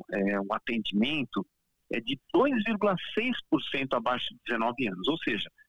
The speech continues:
apesar de representar vinte e cinco por cento da população, só dois vírgula seis por cento tem essa situação. E o número de óbitos do total nessa população é zero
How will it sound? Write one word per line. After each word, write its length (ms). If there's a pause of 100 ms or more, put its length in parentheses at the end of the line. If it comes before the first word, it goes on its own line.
apesar 400
de 100
representar 600
vinte 160
e 100
cinco 220
por 140
cento 320
da 80
população, 560
só 340
dois 220
vírgula 380
seis 180 (100)
por 200
cento 340
tem 160
essa 200
situação. 520 (800)
E 60
o 60
número 320
de 160
óbitos 600
do 80
total 580
nessa 320
população 560
é 80
zero 220